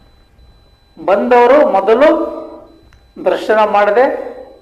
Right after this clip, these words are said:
ಕಣಿಮಾರಕ್ಕ, ಈ ಕಣಿಮಾರಕ್ಕನ ಪವಾಡದಿಂದ ವಿ ವಿ ಸಾಗರ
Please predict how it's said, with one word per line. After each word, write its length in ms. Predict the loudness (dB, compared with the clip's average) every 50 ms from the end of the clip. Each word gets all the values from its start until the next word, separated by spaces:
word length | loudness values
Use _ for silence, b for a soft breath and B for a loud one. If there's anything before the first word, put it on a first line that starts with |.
| _ _ _ _ _ _ _ _ _ _ _ _ _ _ _ _ _ _ _ _ _ _
ಕಣಿಮಾರಕ್ಕ, 560 | -8 -6 -4 -2 -2 -2 -4 -4 -6 -8 -8 -10 -10 -10 -16 -20 -20 -20 -20 _ _ _ _ _ _ _ _ _ _ _ _ _ _ _ _ _ _ _ _ _ _ _ _ _ _ _ _ _ _ _ _ _ _ _
ಈ 100 | -8 -8 -8 -4 -4
ಕಣಿಮಾರಕ್ಕನ 640 | -4 -4 -2 0 0 0 2 0 0 -2 -2 -2 -2 -2 0
ಪವಾಡದಿಂದ 560 | 0 0 2 2 2 0 0 0 0 2 2 4 4 4 4 2 -2 -4 -6 -8 -10 -12 -16 -20 -20 -20 -20 -20 _ _ _ _ _ _ _ _ _ _ _ _ _ _ _ _ _ _ _ _ _ _ _ _ _ _ _ _ _ _ _ _ _ _ _ _ _ _ -12 -10 -8 -4
ವಿ 100 | -2 -2 -2 -2 -2
ವಿ 80 | -2 -2 -2 -2
ಸಾಗರ 340 | -2 -4 -2 -2 -2 0